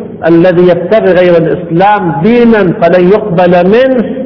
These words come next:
نعم، ثبت بذلك أن المهدي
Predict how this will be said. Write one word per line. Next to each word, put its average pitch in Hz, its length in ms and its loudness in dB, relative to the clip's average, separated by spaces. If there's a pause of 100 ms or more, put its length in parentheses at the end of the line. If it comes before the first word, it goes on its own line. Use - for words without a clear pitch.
نعم، 185 520 -2
ثبت 180 400 0
بذلك 196 520 2
أن 170 380 -2
المهدي 160 880 0